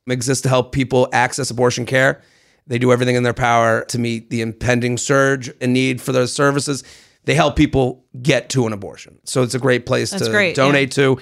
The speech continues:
Speaker 1: That's a link that I've been sharing. And the link, the reason I've been sharing it is my good friend Allison Leiby has a show right now about
Speaker 2: Oh, right, yeah.
Speaker 1: abortion. And
Speaker 2: Really big.
Speaker 1: it's
Speaker 2: Right,
Speaker 1: a
Speaker 2: yeah.
Speaker 1: wonderful show. I was at opening night.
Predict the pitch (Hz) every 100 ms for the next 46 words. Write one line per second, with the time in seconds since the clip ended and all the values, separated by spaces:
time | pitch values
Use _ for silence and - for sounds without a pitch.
0 | - - - 120 127 123 120 127 123 143
1 | 131 147 135 135 131 127 131 123 123 135
2 | 139 127 156 135 156 143 135 127 120 202
3 | 220 196 160 160 - - - _ 151 151
4 | 151 151 139 - _ _ 135 139 147 -
5 | 143 135 131 127 127 135 151 151 127 147
6 | - - 127 127 123 120 - - 156 165
7 | 160 123 101 101 98 98 117 127 _ _
8 | _ _ _ 127 123 - 123 123 123 131
9 | - _ 208 202 190 226 254 151 180 202
10 | 196 156 107 95 _ _ _ - _ _
11 | - 131 135 131 131 135 196 214 208 190
12 | 247 226 - _ 143 - 143 131 127 -
13 | 120 135 156 180 180 165 135 135 131 123
14 | 123 123 131 151 143 131 120 120 123